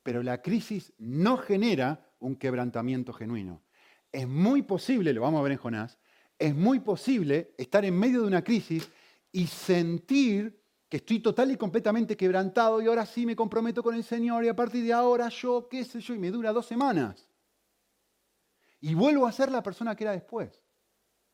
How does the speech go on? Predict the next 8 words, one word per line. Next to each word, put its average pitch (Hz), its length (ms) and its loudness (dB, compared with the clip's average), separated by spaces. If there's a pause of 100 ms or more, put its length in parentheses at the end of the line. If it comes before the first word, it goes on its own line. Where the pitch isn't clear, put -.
(300)
O, - 60 -20
perdón, 120 260 -6
la 98 80 -14
persona 165 260 -2
que 170 60 2
era 170 140 4
antes. 160 440 -4 (2000)
Entonces, 135 600 -2